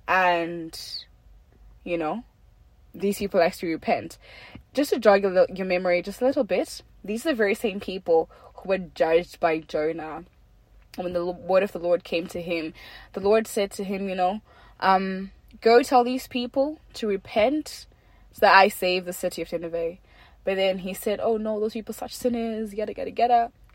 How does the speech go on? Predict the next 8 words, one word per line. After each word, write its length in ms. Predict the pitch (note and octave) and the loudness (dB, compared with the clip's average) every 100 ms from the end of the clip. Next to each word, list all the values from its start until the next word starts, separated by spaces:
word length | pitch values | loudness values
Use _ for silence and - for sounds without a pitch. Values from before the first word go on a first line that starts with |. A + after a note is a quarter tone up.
| - | -6
And 100 | D#4 | 4
he 100 | A#4 | 4
was 140 | D4+ | 6
basically 520 | - G#3 - C#4 A3+ | 6 6 4 -2 -4
judging 480 | F3+ D#3 D#3+ E3 E3 | -4 -2 -2 -2 -4
these 240 | D#3+ D#3+ - | -6 -6 -10
people. 560 | - E3+ - E3 D#3+ - - - - - - | -12 -10 -2 -2 -2 -10 -20 -20 -20 -20 0
And 580 | F#3+ G3+ F#3+ F3+ F#3 F3+ | 4 8 8 6 -4 -8